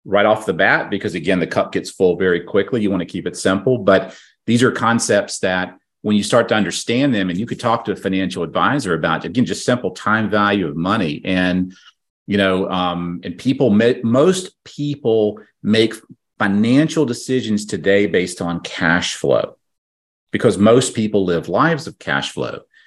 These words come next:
because they're really kind of programmed based on their pay structure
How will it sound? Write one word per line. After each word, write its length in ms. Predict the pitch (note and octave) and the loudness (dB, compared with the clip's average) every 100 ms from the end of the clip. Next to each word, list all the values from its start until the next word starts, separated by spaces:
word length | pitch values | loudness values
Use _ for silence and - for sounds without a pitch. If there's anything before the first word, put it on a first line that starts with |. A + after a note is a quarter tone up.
| _ - | _ -6
because 300 | G#2+ A#2 G#2 | 0 2 4
they're 120 | G#2+ | 4
really 440 | G2+ G#2+ C#3 C#3 | 4 2 4 2
kind 200 | - A2+ | 0 -6
of 120 | F2+ | -6
programmed 800 | - A#2+ C3+ D3 G#2+ F2+ E2+ E2 | -4 0 0 0 -2 -2 -4 -6
based 280 | G2+ G#2 - | -4 -4 -2
on 140 | A2+ G#2 | -2 -2
their 140 | E2+ | -4
pay 240 | - B2+ | -6 -4
structure 720 | C#3+ - F#2 - - E2+ D#2 | -4 0 0 0 -2 -2 -4